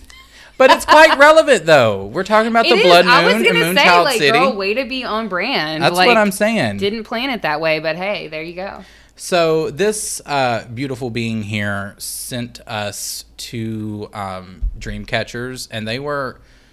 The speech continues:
Speaker 1: they are so beautiful.
Speaker 2: Yes, they are,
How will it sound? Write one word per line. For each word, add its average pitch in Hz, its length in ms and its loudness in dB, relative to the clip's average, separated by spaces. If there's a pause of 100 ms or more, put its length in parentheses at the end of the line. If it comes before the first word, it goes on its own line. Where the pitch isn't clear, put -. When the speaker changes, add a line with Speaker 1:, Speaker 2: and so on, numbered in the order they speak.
(340)
Speaker 1:
they 139 200 2
are 107 500 0
so 131 580 -2
beautiful. 95 640 -14 (240)
Speaker 2:
Yes, - 500 -8
they 175 640 -4
are, 151 680 -4